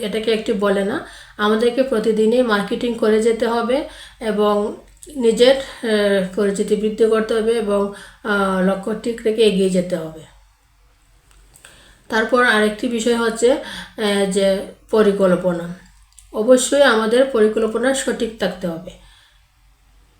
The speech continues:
যার ক্ষেত্রে, আহ, আমরা সফলতা অর্জন করতে পারব। আরও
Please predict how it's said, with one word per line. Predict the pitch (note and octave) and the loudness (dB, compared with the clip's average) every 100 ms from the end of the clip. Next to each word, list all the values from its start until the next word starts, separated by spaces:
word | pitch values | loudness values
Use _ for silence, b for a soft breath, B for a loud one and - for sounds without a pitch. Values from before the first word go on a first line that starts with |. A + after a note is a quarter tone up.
| - D4 | -14 -4
যার | G#3+ G#3 - | 2 2 2
ক্ষেত্রে, | C4 A#3+ C4 C4+ | 0 0 2 2
আহ, | - - - - A3+ G3+ G3+ G3+ A3 | 0 -14 -20 -8 -2 0 0 -2 -6
আমরা | G3 G3 B3+ - - | -4 -2 -2 -2 -6
সফলতা | C4 - A#3 A3 A#3+ | -8 -4 -2 0 0
অর্জন | G#3 G3 G#3+ C4+ C4+ - | 0 0 -2 -2 -6 -8
করতে | A#3 F#3 G3 | -6 -4 -2
পারব। | F3+ D#3+ E3 - - - _ _ _ _ _ _ _ _ _ b b b b b b b _ _ _ _ - | -2 -2 -6 -14 -20 -20 _ _ _ _ _ _ _ _ _ b b b b b b b _ _ _ _ -12
আরও | A3 G3+ A#3+ D4+ | -4 -2 0 -2